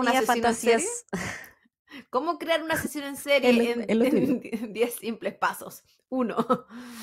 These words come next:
Speaker 1: La triada de McDonald's.
Speaker 2: <laughs>
Speaker 1: Tenía fantasías sexuales sádicas que incluían torturar mujeres indefensas y atrapadas.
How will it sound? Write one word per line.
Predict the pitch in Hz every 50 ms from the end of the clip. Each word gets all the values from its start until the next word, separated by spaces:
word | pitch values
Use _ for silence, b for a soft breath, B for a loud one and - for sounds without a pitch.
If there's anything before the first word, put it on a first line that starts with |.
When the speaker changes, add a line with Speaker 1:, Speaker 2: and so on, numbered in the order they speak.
| 214 B B B B - - _ _ - - - _
Speaker 1:
La | - 285 196 190 185
triada | - 180 170 185 185 190 196 190 185
de | 185
McDonald's. | 185 185 185 175 160 175 - - - - 139 - - _
Speaker 2:
<laughs> | _ _ _ _ _ _ - - - - - - - - - - - - - - - - - - _ - _ _ -
Speaker 1:
Tenía | - 233 247 262 269 277
fantasías | - 269 262 - 247 233 - - 233 233 240 226
sexuales | - 226 - - - 214 214 208 220 214
sádicas | - - - 185 202 233 254 240 - 190 190 -
que | - 196
incluían | 185 180 - 196 202 196 202 220 214 208 185
torturar | - 190 175 - 190 170 170 170 180 185
mujeres | 190 190 190 - 196 185 185 185 185 -
indefensas | 185 175 170 180 - - 175 185 220 208 - - 175 170 - -
y |
atrapadas. | 165 - - 214 - 214 247 262 208 202 - - - - - - -